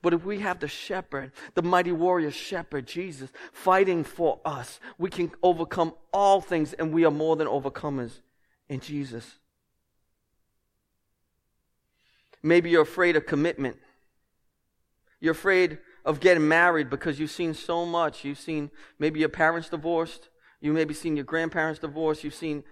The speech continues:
generations of broken families. Maybe you're afraid of that kind of commitment. Fear not. Take courage.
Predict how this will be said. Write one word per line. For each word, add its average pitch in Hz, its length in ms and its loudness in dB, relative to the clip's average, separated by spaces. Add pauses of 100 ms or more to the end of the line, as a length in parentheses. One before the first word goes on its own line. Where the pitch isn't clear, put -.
(100)
generations 160 600 0
of 135 120 -6
broken 151 320 0
families. 147 400 -6
Maybe 175 240 -2
you're 147 60 4
afraid 165 340 -2
of 143 80 0
that 131 180 2
kind 143 220 -2
of - 80 -8
commitment. 120 560 -6 (800)
Fear 214 300 2
not. 160 320 2
Take 185 240 -2
courage. 147 480 -2